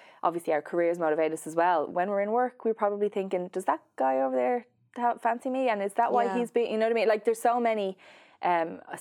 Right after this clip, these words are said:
Speaker 1: so many of our daily interactions that revolve in a way around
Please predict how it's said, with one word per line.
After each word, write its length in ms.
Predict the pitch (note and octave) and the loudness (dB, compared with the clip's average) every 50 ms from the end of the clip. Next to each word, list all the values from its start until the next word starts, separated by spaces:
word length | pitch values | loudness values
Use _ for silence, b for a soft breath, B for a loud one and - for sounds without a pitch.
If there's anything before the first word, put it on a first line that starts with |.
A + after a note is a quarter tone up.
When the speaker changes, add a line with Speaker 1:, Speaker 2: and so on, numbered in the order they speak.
| - - | -4 0
Speaker 1:
so 220 | A3 A3 A#3 B3 | 2 2 2 2
many 200 | G3+ E3+ D#3 D3+ | 0 0 0 0
of 60 | D3+ D#3 | 0 0
our 100 | D#3+ E3 | 2 2
daily 240 | D#3+ E3 D#3+ D#3+ E3 | 2 2 2 2 0
interactions 480 | D#3+ E3 - E3 D#3 - - E3+ D#3 | 0 0 0 0 0 -2 -4 -6 -2
that 120 | - D3+ D3+ | 0 0 2
revolve 600 | D#3 D#3+ D#3 E3 E3+ E3+ F3 E3+ E3 D#3+ D3+ - - | 2 0 2 2 2 4 4 2 2 0 -2 -2 -2
in 120 | E3 E3 | -2 0
a 80 | D#3 D#3 | 0 2
way 340 | D#3+ E3 E3 E3+ E3 D#3+ | 2 2 2 2 2 2
around 680 | D3+ D3+ D3+ D#3 D#3 D#3+ D#3+ D#3+ D#3 D3+ D3 - - - | 2 2 2 2 2 2 0 0 -2 -4 -6 -8 -12 -18